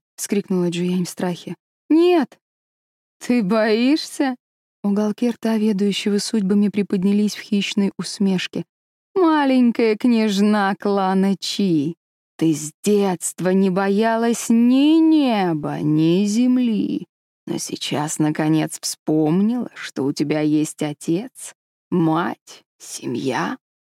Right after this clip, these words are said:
Джуянь колотила сильная дрожь, и прошло довольно много времени,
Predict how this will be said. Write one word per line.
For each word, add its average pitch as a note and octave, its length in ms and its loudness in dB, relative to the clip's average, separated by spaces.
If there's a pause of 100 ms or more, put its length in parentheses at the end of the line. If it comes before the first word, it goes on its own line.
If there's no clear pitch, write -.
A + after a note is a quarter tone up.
(340)
Джуянь F#3+ 480 -2
колотила F3+ 500 -4
сильная F3 440 -2
дрожь, G3 320 -4
и - 20 -12
прошло G3+ 380 -6
довольно A3+ 340 -2
много A3+ 280 0
времени, A3+ 460 0